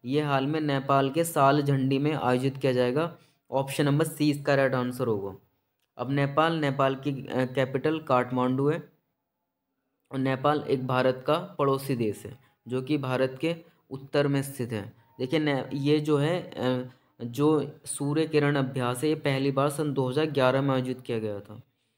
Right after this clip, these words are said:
और इसका पन्द्रह संस्करण का आयोजन, जो कि इस बार तो सोलह, अ, सोलहवाँ है, तो पन्द्रह संस्करण जो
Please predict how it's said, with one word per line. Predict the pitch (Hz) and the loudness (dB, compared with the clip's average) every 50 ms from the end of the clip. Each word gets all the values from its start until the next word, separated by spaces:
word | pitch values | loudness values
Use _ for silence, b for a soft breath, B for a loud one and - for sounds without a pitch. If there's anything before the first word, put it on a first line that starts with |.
| _ _ _ _ - | _ _ _ _ -6
और | 120 123 127 | -4 -4 -4
इसका | 123 127 - 160 | -2 0 -2 0
पन्द्रह | 160 - 143 139 143 147 151 | 4 4 4 6 6 6 4
संस्करण | 147 - 143 139 143 143 147 143 143 | 4 2 2 2 2 0 0 0 0
का | 143 147 143 | 2 4 4
आयोजन, | 139 139 135 147 151 147 | 4 4 4 2 0 0
जो | 135 135 135 | 0 0 -2
कि | 135 135 143 131 | 0 0 0 0
इस | - 110 127 123 123 | 0 0 -2 -2 0
बार | 123 127 135 131 135 | 2 2 4 4 4
तो | 135 147 | 2 0
सोलह, | 143 143 147 143 139 139 143 143 | -2 0 2 2 4 4 4 4
अ, | 143 - - 127 127 127 | 2 2 0 0 0 0
सोलहवाँ | 131 - 143 139 135 135 139 143 147 | 0 0 0 0 2 2 2 4 4
है, | 147 143 | 4 2
तो | 147 | 0
पन्द्रह | 147 147 139 131 135 139 147 147 | -2 0 0 2 2 2 2 2
संस्करण | 143 147 151 139 139 143 - 143 143 139 143 143 | 2 2 0 0 0 -2 0 0 2 2 2 2
जो | 143 143 143 139 139 B | 2 2 2 0 -2 B